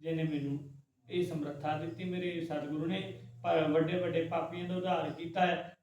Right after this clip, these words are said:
ਜਿਹਨੂੰ ਕੋਈ ਜਾਣਦਾ ਨਹੀਂ, ਉਹਦੀ ਵੀ ਵਡਿਆਈ ਸੰਸਾਰ ਵਿੱਚ ਕਰਾ ਦਿੱਤੀ ਹੈ, ਉਹਦੇ ਵੀ ਆਵਾ ਜਾਣ ਆਉਣ ਦਾ ਗੇੜ ਮੁਕਾ ਦਿੱਤਾ ਹੈ। ਸੋ ਗੁਰੂ ਪਿਆਰੀ ਸਾਧ ਸੰਗਤ ਜੀ, ਇੰਨੀਆਂ ਕੁ ਬੇਨਤੀਆਂ ਪ੍ਰਵਾਨ ਕਰਨੀਆਂ। ਜੇ ਕੋਈ ਗੱਲ ਚੰਗੀ ਲੱਗੀ, ਧੰਨ ਸ਼੍ਰੀ ਗੁਰੂ ਨਾਨਕ ਸਾਹਿਬ ਜੀ ਦੇ ਦਰਬਾਰ ਦੀ ਜਾਣ ਕੇ ਪੱਲੇ ਬੰਨ੍ਹਣਾ,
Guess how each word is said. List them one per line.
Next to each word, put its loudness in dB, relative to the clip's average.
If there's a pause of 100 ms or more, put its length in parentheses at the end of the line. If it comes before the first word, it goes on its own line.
ਜਿਹਨੂੰ -8
ਕੋਈ 0
ਜਾਣਦਾ 2
ਨਹੀਂ, 0 (140)
ਉਹਦੀ 2
ਵੀ 2
ਵਡਿਆਈ 6
ਸੰਸਾਰ 0
ਵਿੱਚ -2
ਕਰਾ 2
ਦਿੱਤੀ -2
ਹੈ, -2 (280)
ਉਹਦੇ 4
ਵੀ 2 (240)
ਆਵਾ 4
ਜਾਣ 2
ਆਉਣ 0
ਦਾ 2
ਗੇੜ 2 (360)
ਮੁਕਾ 2
ਦਿੱਤਾ -12
ਹੈ। -14 (200)
ਸੋ -16
ਗੁਰੂ -6
ਪਿਆਰੀ -2
ਸਾਧ -6
ਸੰਗਤ -8
ਜੀ, -2
ਇੰਨੀਆਂ -2
ਕੁ -8
ਬੇਨਤੀਆਂ -2
ਪ੍ਰਵਾਨ 0
ਕਰਨੀਆਂ। -6 (280)
ਜੇ -10
ਕੋਈ -4
ਗੱਲ 2
ਚੰਗੀ -2
ਲੱਗੀ, 0
ਧੰਨ -2
ਸ਼੍ਰੀ -6
ਗੁਰੂ -6
ਨਾਨਕ -2
ਸਾਹਿਬ -8
ਜੀ -6
ਦੇ -8
ਦਰਬਾਰ -4
ਦੀ 0
ਜਾਣ -2
ਕੇ -6
ਪੱਲੇ 0
ਬੰਨ੍ਹਣਾ, 0